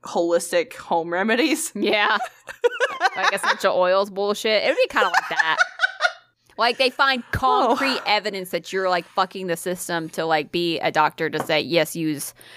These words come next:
Speaker 2: essential oils. You
Speaker 1: Oh my
Speaker 2: cannot
Speaker 1: gosh.
Speaker 2: do that as a doctor." So,
Speaker 1: Wild.
Speaker 2: <sighs> yep. So he was kicked out, and they didn't like him anyways 'cause he, he, like, obviously the, the universities had Catholic che-, teachers, and he was like,
Speaker 1: Yeah.
Speaker 2: "Astrology."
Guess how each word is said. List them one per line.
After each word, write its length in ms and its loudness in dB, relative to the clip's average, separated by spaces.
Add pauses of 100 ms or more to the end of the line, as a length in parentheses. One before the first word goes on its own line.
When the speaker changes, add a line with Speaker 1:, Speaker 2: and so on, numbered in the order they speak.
(240)
Speaker 2:
essential 340 0
oils. 280 0
You 80 0
Speaker 1:
Oh 80 0
my 80 -2
Speaker 2:
cannot 140 -2
Speaker 1:
gosh. 400 4
Speaker 2:
do 40 -4
that 60 0
as 80 -4
a 40 -10
doctor." 380 -10
So, 400 0 (380)
Speaker 1:
Wild. 440 0 (220)
Speaker 2:
<sighs> 220 -20
yep. 260 -2
So 100 -2
he 120 2
was 100 -6
kicked 260 0
out, 280 2
and 100 0
they 80 2
didn't 180 2
like 200 2
him 80 -2
anyways 360 0
'cause 180 -4
he, 300 -4
he, 280 -6
like, 200 0
obviously 420 2
the, 280 -2
the 100 -6
universities 540 -4
had 220 -2
Catholic 500 -2
che-, 240 -10 (100)
teachers, 460 -4
and 100 -6
he 120 -4
was 180 -2
like, 200 2
Speaker 1:
Yeah. 60 -8 (320)
Speaker 2:
"Astrology." 1080 0